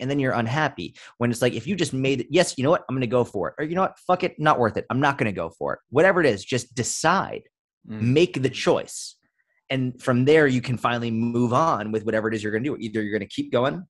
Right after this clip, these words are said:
Speaker 1: you're gonna try and move forward with that, or you're gonna move to something else. But when you're just floating in this, like, "Oh, I don't know what to do," that's when there's problems. And that's when you end up being unhappy and unsure and imposter syndrome and all of this stuff. It's like, just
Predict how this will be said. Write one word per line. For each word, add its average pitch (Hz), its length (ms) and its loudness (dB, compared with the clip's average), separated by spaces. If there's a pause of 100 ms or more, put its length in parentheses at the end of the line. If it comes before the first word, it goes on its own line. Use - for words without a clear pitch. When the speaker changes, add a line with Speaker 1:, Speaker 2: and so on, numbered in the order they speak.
(640)
Speaker 1:
you're 120 140 0
gonna 107 160 2
try 123 260 0
and 120 120 0
move 117 160 0
forward 117 220 -2
with 117 80 -2
that, 131 220 -2
or 180 200 0
you're 143 80 -2
gonna 139 100 -2
move 131 200 -6
to 131 80 -8
something 110 300 -4
else. - 360 -10 (580)
But 143 140 4
when 151 80 4
you're 139 100 4
just 170 160 2
floating 160 480 4
in 120 140 -2
this, 120 180 -4
like, 117 220 -4
"Oh, 156 220 -2
I 135 80 -2
don't 139 120 0
know 147 80 2
what 139 120 0
to 113 140 -8
do," 127 520 4 (260)
that's 143 320 0
when 127 120 -4
there's 98 120 -6
problems. - 520 -8 (180)
And 113 200 -2
that's 123 260 0
when 123 100 -2
you 117 100 -2
end 113 140 -2
up 107 120 -6
being 104 200 -4
unhappy 127 680 -4
and 101 120 -10
unsure 131 640 -4 (260)
and 101 100 -10
imposter 131 460 -6
syndrome 123 520 -4
and 101 80 -8
all 117 220 -2
of 117 100 -2
this 107 160 -6
stuff. 73 220 -10
It's - 80 -20
like, 78 120 -14
just 127 340 -2